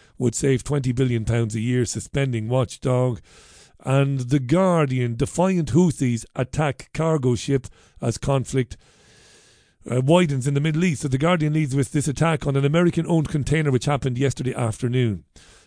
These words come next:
The attack has been blamed on Yemen's Iran-backed Houthi rebels in the Gulf of Aden, or Aden, depen-, depends on who you believe, um, which is part of a major shipping channel which connects to the Red Sea.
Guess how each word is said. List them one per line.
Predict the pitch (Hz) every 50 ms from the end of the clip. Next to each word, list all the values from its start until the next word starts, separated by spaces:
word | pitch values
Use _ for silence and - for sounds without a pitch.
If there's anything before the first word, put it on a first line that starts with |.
| - -
The | 127 120 131 131
attack | 117 143 156 156 - -
has | 117 110
been | 135 135 123 120
blamed | 131 143 143 139 131 123 - - _ -
on | 135 135 135 127 120 -
Yemen's | - 143 147 151 147 143 131 127 - - -
Iran-backed | 180 143 139 151 165 170 170 151 135 120 135 135 131 120 - - -
Houthi | 139 156 151 131 - 131 120 113
rebels | 123 127 127 113 101 90 85 - - _ - - - - - - _
in | - 135 135
the | 123 123
Gulf | 117 135 131 131 123 - - _
of | - 127 123 123 117 - - _ -
Aden, | 139 139 139 135 131 120 107 85 82 107 120 - _ _ _ _ _ - - - -
or | - 123 117 -
Aden, | 131 131 135 131 110 104 104 107 104 - _ _ _
depen-, | - - - 127 135 127 107
depends | 117 117 110 131 131 110
on | 120 113
who | 117 120
you | 113 107 107
believe, | 101 - - - 110 101 113 113 107 104 - - - - - - - - - - -
um, | 143 131 131 131 131 131
which | 147 135 -
is | 151 -
part | - 160 165 151
of | 123
a | 143 143
major | 151 156 156 139 127 127
shipping | - - 156 131 - 135 127 117
channel | - - 147 139 135 131 117 101 98
which | - 120 - -
connects | 139 131 131 113 - -
to | - 113
the | 113
Red | 113 117 113 107 -
Sea. | - - - 131 120 113 107 104 101 95